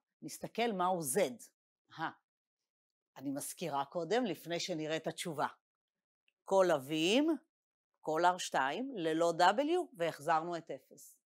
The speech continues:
מה נשאר לנו? מי זה Z? כדולמדה אומר שנשארנו עם אפס B. היה לנו A B,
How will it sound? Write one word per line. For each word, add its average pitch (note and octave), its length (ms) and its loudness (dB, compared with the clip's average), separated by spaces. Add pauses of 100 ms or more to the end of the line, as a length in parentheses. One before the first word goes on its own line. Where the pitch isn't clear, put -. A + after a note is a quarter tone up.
(480)
מה B2+ 160 -4
נשאר C4+ 380 2
לנו? C#3 240 -2
מי E3 180 -6
זה G3 120 -4
Z? G#3+ 320 0 (680)
כדולמדה D3 580 -4
אומר F#3+ 520 -2 (200)
שנשארנו G3 880 -2
עם F#3+ 140 -10 (140)
אפס - 300 -8
B. A3 60 -6 (1200)
היה A3+ 280 6
לנו F#3+ 340 2
A D3 280 -2
B, A#2 40 -12